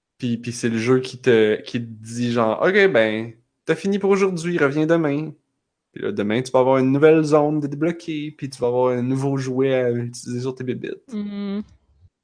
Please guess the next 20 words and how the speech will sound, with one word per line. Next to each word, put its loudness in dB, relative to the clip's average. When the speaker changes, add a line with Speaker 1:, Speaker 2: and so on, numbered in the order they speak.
Speaker 1:
Fait -20
que -12
ça, -14
c'est -14
cool. -10
Sauf 2
que, 4
ah 6
oui, 0
ce -20
que 0
je -4
voulais 0
dire -2
de 2
ce -4
jeu-là, 0
c'est -8
que, -8
malheureusement, 2